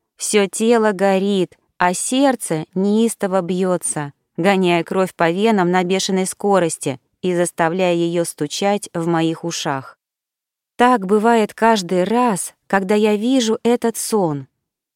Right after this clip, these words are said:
Он маньяком преследует меня вот уже почти два месяца после Таиланда,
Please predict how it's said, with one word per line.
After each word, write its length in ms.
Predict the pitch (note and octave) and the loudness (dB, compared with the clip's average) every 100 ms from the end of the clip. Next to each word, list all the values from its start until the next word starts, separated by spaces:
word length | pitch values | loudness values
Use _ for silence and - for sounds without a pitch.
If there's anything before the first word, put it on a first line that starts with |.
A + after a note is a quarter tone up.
| _ | _
Он 300 | B3+ C4+ C4 | 2 4 4
маньяком 800 | B3 B3 A#3 G3 A3 G#3 F#3 E3 | 4 4 2 2 2 2 -2 -2
преследует 720 | F3 F#3 - G3+ F#3 F3 E3 | -2 -4 -2 -2 -2 -2 -2
меня 380 | F#3 G#3 B3 A#3 | -2 0 2 2
вот 260 | G3 C4 B3 | 0 0 2
уже 180 | G#3+ | 0
почти 420 | A3 G#3 - - A3 | 0 -2 -4 -4 -6
два 260 | G3 G#3+ | 0 0
месяца 520 | G#3+ G#3 G3 D#3 - | 2 0 -2 -6 -8
после 340 | G#3 F3+ - F3 | -6 -6 -4 -4
Таиланда, 760 | - F#3 F#3 F#3 E3+ D3+ C#3+ | -2 -2 0 0 0 -2 -6